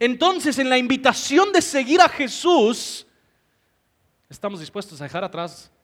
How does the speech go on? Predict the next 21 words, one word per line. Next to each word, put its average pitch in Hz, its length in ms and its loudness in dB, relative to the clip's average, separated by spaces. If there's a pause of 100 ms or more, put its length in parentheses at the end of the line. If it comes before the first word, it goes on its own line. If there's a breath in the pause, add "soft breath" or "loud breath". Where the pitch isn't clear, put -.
(880)
lo 151 320 -4 (200)
barato, 180 560 -4 (360)
así 175 160 -12
en 180 80 -10
buen 190 120 -8
chapín, 190 300 -12
lo 165 80 -8
chafa 202 500 -8 (680)
de 156 80 -18
este 185 160 -12
mundo, 190 340 -14 (1900)
para 143 120 -16
el 139 80 -10
valor 147 440 -4
supremo 135 720 -10 (1160)
de 123 100 -16
Jesús? - 800 -20 (1400)
Mateo 190 260 -6
deja 185 180 -6
todo 196 280 -8
atrás - 720 -14